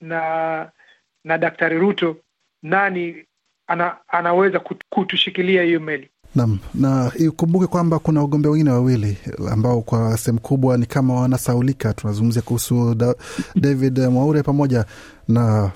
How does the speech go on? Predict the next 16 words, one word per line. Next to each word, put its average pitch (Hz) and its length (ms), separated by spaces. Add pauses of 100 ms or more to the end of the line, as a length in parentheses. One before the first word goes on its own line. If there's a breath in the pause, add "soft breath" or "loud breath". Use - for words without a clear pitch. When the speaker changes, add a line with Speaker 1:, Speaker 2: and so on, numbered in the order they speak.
(120)
Speaker 2:
Wajakoya, 113 800
ambaye 107 540
kwa 113 140
upande 113 260
wake 117 280
anasema 110 320
watatingiza 131 880
mifumo 117 680
pale 110 340 (220 loud breath)
nchini 113 300
Kenya 117 220
iwapo 131 280
watapata 117 500 (360 loud breath)
ushindi 110 480
wa 104 60
kuwa 107 360